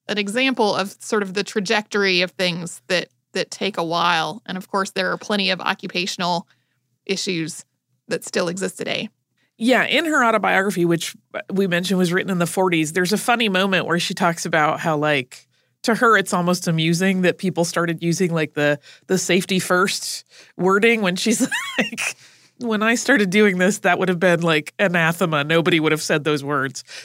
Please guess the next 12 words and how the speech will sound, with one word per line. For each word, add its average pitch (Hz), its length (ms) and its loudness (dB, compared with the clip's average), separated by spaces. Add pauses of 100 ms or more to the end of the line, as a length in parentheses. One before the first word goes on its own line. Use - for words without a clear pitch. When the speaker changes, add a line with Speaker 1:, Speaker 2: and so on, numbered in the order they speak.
Speaker 2:
So 170 460 2
she - 260 0
was 285 220 2
seeing 240 260 -2
the 190 80 0
progress 156 520 0
and 165 100 -4
could 165 120 -2
appreciate 165 540 -4
her 151 140 -4
impact, 156 640 -6 (420)
uh, 165 160 2